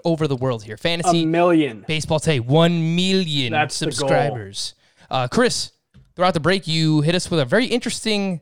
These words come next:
Speaker 1: stat
Speaker 2: I had
Speaker 1: on
Speaker 2: to
Speaker 1: Eric Hosmer.
Speaker 2: Yeah, I had to fact check myself. Uh,
Speaker 1: <laughs>
Speaker 2: Eric Hosmer has, in fact, gone two games in a row without hitting, uh, a ground ball. It happened on September third and September fourth of twenty thirteen. So I apologize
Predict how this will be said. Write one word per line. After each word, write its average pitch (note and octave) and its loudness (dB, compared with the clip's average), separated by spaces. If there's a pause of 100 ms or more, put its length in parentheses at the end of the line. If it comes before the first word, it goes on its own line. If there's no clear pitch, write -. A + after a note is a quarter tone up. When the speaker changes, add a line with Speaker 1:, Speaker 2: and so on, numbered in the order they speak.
(140)
Speaker 1:
stat G#3+ -2
Speaker 2:
I - -2
had E3 2
Speaker 1:
on D#3+ 0
Speaker 2:
to D#3+ 0
Speaker 1:
Eric D#3+ 2
Hosmer. - -4 (320)
Speaker 2:
Yeah, D3 0
I D3 4
had D#3+ 2
to D3+ -8
fact B2 -4
check A#2 -10
myself. A#2+ -12
Uh, A2+ -8
Speaker 1:
<laughs> - -12
Speaker 2:
Eric D3+ 0
Hosmer C3 0
has, C#3 -2
in C3 -10
fact, C3 -2
gone B2 -4
two C3+ -8
games B2 -10
in B2 -14
a A#2+ -14
row B2 -10
without A#2+ -6
hitting, A#2 -12 (180)
uh, A2 -12 (580)
a D3+ 0
ground B2+ -2
ball. C#3 6
It B2+ -6
happened C3 -4
on B2 -12
September C#3 -6
third F3 2
and C#3 -8
September C3 -8
fourth F3 -4
of A#2+ -14
twenty C#3+ -8
thirteen. C#3+ -8 (400)
So - -4
I B2 2
apologize E3 2